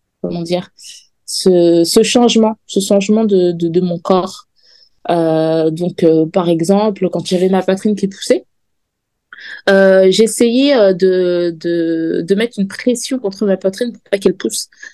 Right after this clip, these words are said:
Parce que je me disais, pourquoi les gens sont tellement attirés par mon corps, pourquoi, euh, c'est pas, après, il faut savoir que je me suis développée, mon corps s'est développé assez rapidement.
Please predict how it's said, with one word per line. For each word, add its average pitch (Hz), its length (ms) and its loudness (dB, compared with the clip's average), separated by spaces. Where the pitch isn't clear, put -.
Parce - 140 -8
que 190 80 2
je 180 140 -2
me 180 40 0
disais, 180 260 -2
pourquoi 208 300 -2
les 196 100 2
gens 196 120 -2
sont 190 160 -4
tellement 214 340 0
attirés 190 380 0
par 190 140 -8
mon 160 140 -6
corps, 190 360 -4
pourquoi, 214 680 2
euh, 175 360 2
c'est - 240 -10
pas, - 140 -2
après, 196 300 2
il 240 100 -2
faut - 160 -2
savoir 202 320 0
que 202 80 0
je 175 60 -4
me 180 60 -4
suis - 180 -10
développée, 202 420 2
mon 220 140 0
corps 240 160 -4
s'est 214 100 0
développé 196 400 0
assez 196 220 -2
rapidement. 190 600 -4